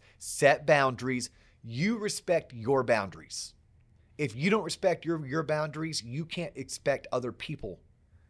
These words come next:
to respect your boundaries. Set 'em.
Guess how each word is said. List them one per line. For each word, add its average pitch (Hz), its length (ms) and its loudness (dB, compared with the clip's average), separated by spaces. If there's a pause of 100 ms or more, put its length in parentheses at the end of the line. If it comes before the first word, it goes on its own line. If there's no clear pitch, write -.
(120)
to 143 120 -2
respect 123 460 2
your 113 140 -2
boundaries. - 580 -6 (420)
Set 247 380 2
'em. - 100 -6